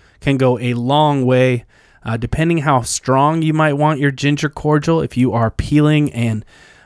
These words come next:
uh, dicing up a bunch of ginger and then steeping that and, and agitating that, cooking that down for twenty to thirty minutes,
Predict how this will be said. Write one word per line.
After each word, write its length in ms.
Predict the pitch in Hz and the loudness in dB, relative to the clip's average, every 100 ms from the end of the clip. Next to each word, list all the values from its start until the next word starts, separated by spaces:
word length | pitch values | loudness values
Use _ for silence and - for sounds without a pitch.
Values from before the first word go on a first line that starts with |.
| - | -8
uh, 220 | 107 90 | -6 -6
dicing 480 | 113 120 135 139 127 | 0 2 2 2 2
up 160 | 127 | 2
a 60 | 123 | 2
bunch 260 | 120 120 | 0 0
of 100 | 113 104 | -2 -4
ginger 440 | 123 127 123 123 | 0 2 4 2
and 140 | 117 | 2
then 160 | 95 101 | -2 -6
steeping 640 | - - 135 135 139 131 | -6 -2 0 2 2 2
that 320 | 113 120 123 117 | 2 2 2 0
and, 240 | 110 98 - | -4 -10 -10
and 340 | 110 98 87 - | -8 -8 -12 -12
agitating 640 | - 127 127 123 131 123 120 | -2 0 0 0 0 0 0
that, 280 | 120 127 - | 0 -2 -2
cooking 340 | 151 135 131 | -2 0 0
that 260 | 123 117 113 | 0 -2 -4
down 480 | 120 120 123 123 - _ _ | -4 -2 -2 -4 -8 _ _
for 640 | - 127 123 123 120 117 110 | -2 0 2 4 2 2 -2
twenty 260 | - 131 123 | -2 -2 -2
to 100 | 120 | -2
thirty 300 | 135 127 110 | 0 0 0
minutes, 600 | 113 127 135 - - | 0 0 0 -2 -12